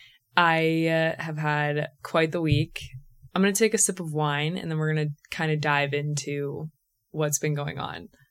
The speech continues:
All right. So a little bit of background about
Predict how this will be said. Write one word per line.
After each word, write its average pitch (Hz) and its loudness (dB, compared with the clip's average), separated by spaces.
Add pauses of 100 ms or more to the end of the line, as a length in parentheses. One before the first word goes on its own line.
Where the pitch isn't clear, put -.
(580)
All 220 6
right. 165 0 (160)
So 208 6 (560)
a 220 0
little 262 8
bit 320 4
of 320 0
background 175 2
about 165 2